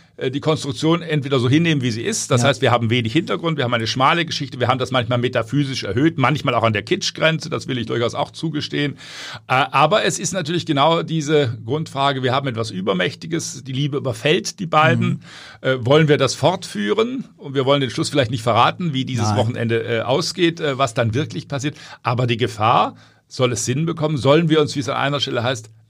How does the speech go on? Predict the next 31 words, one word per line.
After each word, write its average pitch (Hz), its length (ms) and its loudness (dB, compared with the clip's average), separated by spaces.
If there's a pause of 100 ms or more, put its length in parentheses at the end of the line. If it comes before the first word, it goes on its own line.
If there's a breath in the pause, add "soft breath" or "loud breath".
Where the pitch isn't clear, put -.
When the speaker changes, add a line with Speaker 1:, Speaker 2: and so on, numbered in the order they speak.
Speaker 1:
wirklich 139 460 -2
kennenlernen? 147 760 -2
Nein, 117 360 2
wirklich 113 320 -4
kennenlernen, 190 680 2 (320 loud breath)
das - 160 0
haben 160 100 2
die 156 80 0
beiden 151 220 4
bisher 147 220 -2
nicht 139 220 -4
gemacht 123 360 2
und 143 140 -4
das - 220 0
könnte 147 280 0
ja 139 120 4
gerade 131 440 2
dieses 139 240 -4
Übermächtige 131 720 -2
dieser 120 200 -2
Beziehung 113 420 -6
zerstören. 120 460 -2 (760 loud breath)
Speaker 2:
Die 143 60 0
Feier 190 320 4
des 160 160 0
Augenblicks, 175 840 0
die 170 160 -6
ist - 200 -4
dann 156 120 4
eben 151 260 2
doch 151 240 0